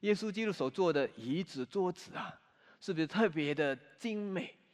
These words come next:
特别的坚固啊？”真的想去以色列找找看，到底谁的家还有耶稣基督曾经做过的椅子、桌子，肯定是很棒。你可以想象，约瑟木匠的生意肯定是飞黄腾达，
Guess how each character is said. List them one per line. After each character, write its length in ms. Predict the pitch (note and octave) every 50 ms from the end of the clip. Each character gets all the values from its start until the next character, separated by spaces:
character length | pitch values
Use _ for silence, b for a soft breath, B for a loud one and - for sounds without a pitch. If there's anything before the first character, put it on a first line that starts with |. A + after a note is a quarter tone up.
| b b b
特 200 | b - A3+ G#3
别 200 | E3 E3+ D#3+ D#3+
的 140 | D#3 D#3+ D3+
坚 420 | - - - A3 G#3 G3+ G3+ G3+ F3+
固 200 | - G3+ G3 D#3+
啊？” 200 | C#3+ B2+ A3 - - _ b b b b b b b
真 140 | b B3+ C4+
的 100 | C4+ A#3+
想 180 | G#3 F3 F3
去 140 | F3+ - A#3
以 120 | G3+ F#3
色 100 | E3 A3+
列 80 | A3 G#3
找 180 | - - F#3 G#3+
找 140 | F#3+ F3
看， 160 | E3+ G#3+ G#3 G3+
到 100 | A#3 A3+
底 120 | F#3 F3
谁 120 | - F#3+
的 80 | F#3 G#3
家 220 | G3 - G#3+ G3+
还 100 | F3+ F#3+
有 120 | F#3 F3 F3
耶 120 | G#3 A3
稣 140 | G3 F#3+ A3
基 80 | F3 A3
督 100 | A3 G#3
曾 160 | - - G3
经 140 | F#3+ F#3+ F#3
做 180 | - B3+ A3+
过 120 | G#3+ G#3+ G3+
的 80 | F#3+
椅 200 | D#3+ D#3 F#3 F#3+
子、 140 | E3+ - D3+
桌 220 | C#3 - F#3+ F3
子， 200 | D3+ - C3+ A#2+ B2+ B B B B B
肯 120 | B A#3
定 160 | C4 C#4+ C#4+ B3+
是 120 | C4 A#3+
很 160 | G3 E3+ E3+
棒。 260 | F#3+ A#3+ B3 A3 F3 - - - - - B B B B B
你 100 | A3+ C4
可 100 | C#4 C#4+
以 40 |
想 200 | C4 B3 A#3+ A3+
象， 240 | A3 B3 B3+ B3+ A#3+
约 240 | B3 C4 C#4+ C4+ B3
瑟 200 | A3 - B3+ A#3+
木 160 | A#3 C4 C4
匠 120 | A#3+ B3+ A#3+
的 60 | A3
生 160 | - A#3 A#3+
意 80 | A#3 A3
肯 180 | - G3+ G3
定 140 | G#3+ A#3+ A3
是 140 | G3 A#3+ A3
飞 260 | - - C#4+ C#4+ C#4
黄 240 | C4 A3 G#3+ G#3+ A3
腾 220 | F#3+ F#3+ F#3+ G#3+
达， 280 | G#3+ F#3+ D3+ F3 F3